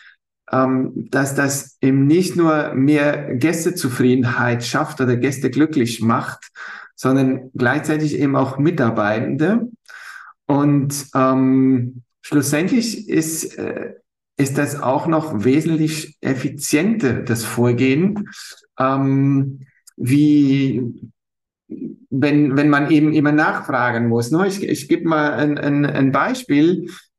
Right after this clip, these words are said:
Ähm, wenn zum Beispiel, wenn, äh, wenn ein, ein Termin, ein Wunschtermin von einem Gast, äh, ist, ist ausgebucht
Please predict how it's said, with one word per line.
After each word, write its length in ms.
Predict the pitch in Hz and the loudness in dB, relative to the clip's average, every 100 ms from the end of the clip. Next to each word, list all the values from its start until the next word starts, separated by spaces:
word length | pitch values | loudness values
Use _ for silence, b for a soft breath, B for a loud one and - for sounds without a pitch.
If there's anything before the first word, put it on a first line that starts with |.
| - | -4
Ähm, 760 | 143 143 139 139 135 123 120 123 | 0 2 4 2 0 -2 -4 0
wenn 240 | 147 139 | 0 0
zum 140 | 139 131 | -2 -2
Beispiel, 840 | 135 135 - 147 139 127 123 - - - - | 0 -2 0 2 2 0 -2 -12 -18 -18 -4
wenn, 140 | 123 123 | 0 0
äh, 300 | - 120 113 | 0 0 0
wenn 140 | 127 | 2
ein, 220 | 127 127 | 2 0
ein 200 | 123 131 | 2 0
Termin, 480 | 127 143 151 185 165 | 2 2 4 4 2
ein 220 | 131 135 147 | 0 2 2
Wunschtermin 560 | 226 220 160 143 143 | 2 0 -2 0 0
von 160 | 139 135 | 0 0
einem 120 | 123 | 2
Gast, 540 | 139 151 - - - - - | 0 -2 -8 -14 -16 -10 -4
äh, 360 | 139 139 - | -2 -2 -2
ist, 200 | 147 - | -4 -6
ist 380 | - - - - | -6 -6 -8 -4
ausgebucht 920 | 160 165 143 110 110 139 - - - | -2 -2 -6 -2 2 2 0 -10 -20